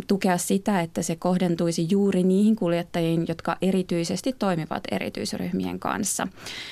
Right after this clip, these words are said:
Ja, äm, kilpailutuksissa, ää, voidaan sitten edellyttää esimerkiksi tämän,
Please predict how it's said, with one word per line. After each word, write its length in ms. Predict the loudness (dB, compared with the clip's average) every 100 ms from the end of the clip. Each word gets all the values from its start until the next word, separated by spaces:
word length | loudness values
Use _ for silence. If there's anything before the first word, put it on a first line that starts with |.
| -8 -2
Ja, 400 | 2 2 2 -2 -2
äm, 440 | 2 2 2 0 -2 -6 -10 -12 -16 -6
kilpailutuksissa, 1300 | 2 2 4 2 2 0 -2 -4 -2 -2 -2 -2 -2 -4 -6
ää, 360 | -4 -2 -2 -2 0
voidaan 440 | 0 2 2 0
sitten 440 | -2 -4 -2 -2 -2 -6 -14 0
edellyttää 640 | 4 4 4 0 -2 -2
esimerkiksi 680 | 0 -2 -2 -2 -2 -4 -2
tämän, 420 | -2 -2 -2 -2